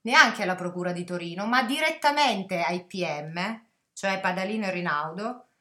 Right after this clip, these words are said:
e dirgli: "Badate che il signor De Luca ha dichiarato queste cose e quindi, secondo noi, ci sono gli estremi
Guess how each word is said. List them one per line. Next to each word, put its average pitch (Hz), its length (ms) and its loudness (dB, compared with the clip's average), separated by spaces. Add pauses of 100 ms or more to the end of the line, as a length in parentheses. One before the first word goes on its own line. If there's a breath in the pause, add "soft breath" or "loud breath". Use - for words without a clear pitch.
(160 soft breath)
e - 160 -4
dirgli: 240 440 0
"Badate 269 560 6
che 214 80 -4
il 208 40 -2
signor 254 380 -2
De 247 80 -4
Luca 180 800 -2 (340 soft breath)
ha 285 280 4
dichiarato 277 440 0
queste 277 260 -4
cose 240 360 2
e 277 140 -4
quindi, 202 480 -4
secondo 277 440 0
noi, 202 240 2
ci 269 140 -4
sono 247 240 0
gli 247 100 -2
estremi 202 880 0